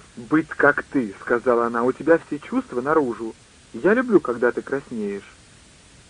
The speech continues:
Она стояла совсем рядом, почти прикасаясь ко мне грудью.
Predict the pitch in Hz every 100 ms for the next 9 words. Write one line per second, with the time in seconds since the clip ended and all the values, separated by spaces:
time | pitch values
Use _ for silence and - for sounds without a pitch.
0 | - - - - 123 160 160 135 160 160
1 | - 135 - 120 123 160 165 143 123 -
2 | 196 175 139 117 - 156 175 - - -
3 | - - - - - - 113 131 147 127
4 | 107 101 98